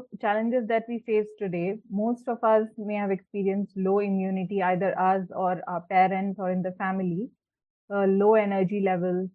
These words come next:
obesity, stress, right? Sleeplessness, "I'm not able to sleep properly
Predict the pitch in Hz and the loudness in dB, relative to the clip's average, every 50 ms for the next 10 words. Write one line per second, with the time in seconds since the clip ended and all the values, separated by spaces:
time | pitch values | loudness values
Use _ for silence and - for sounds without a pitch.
0 | _ _ _ _ - 190 175 170 190 185 185 180 185 - 190 180 170 - 190 175 | _ _ _ _ -6 -4 0 2 4 4 2 0 -2 -6 -8 -8 -8 -6 -6 -6
1 | 175 175 175 180 180 175 _ _ _ _ _ 202 196 196 190 180 185 185 190 190 | -4 -4 -4 -4 -6 -10 _ _ _ _ _ -2 0 2 2 2 2 2 0 -2
2 | - _ _ - 202 233 311 - - _ _ _ 196 196 202 196 - 214 202 196 | -6 _ _ -4 -2 -2 -2 -4 -8 _ _ _ -4 -2 -2 -2 -4 -4 -4 -4
3 | 190 190 _ 202 190 185 185 185 180 - - - 190 190 190 196 202 208 208 208 | -4 -4 _ -6 -4 -2 -2 -4 -4 -6 -4 -2 0 0 0 0 0 0 0 0
4 | 196 190 196 196 180 202 196 - - 196 196 185 - - 190 180 180 180 185 185 | 2 2 0 0 0 -2 -4 -4 -6 -6 -6 -6 -4 -2 0 0 0 -2 -2 -2
5 | 185 180 180 180 180 185 | -2 -2 -2 -4 -4 -6